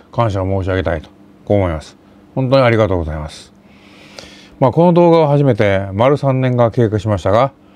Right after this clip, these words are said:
今でも私の気分は新鮮です。明日からの、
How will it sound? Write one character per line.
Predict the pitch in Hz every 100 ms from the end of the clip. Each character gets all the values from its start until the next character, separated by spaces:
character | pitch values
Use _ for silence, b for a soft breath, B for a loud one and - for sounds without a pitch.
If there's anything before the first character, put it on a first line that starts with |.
| b b b -
今 | 156 165
で | 175
も | 151
私 | 123 120
の | 120
気 | 110
分 | 117 98
は | 113 104
新 | - 101
鮮 | 87 82
で | 78
す。 | - - _ - b b b b b -
明 |
日 | 120
か | 165 151
ら | 135
の、 | 139 147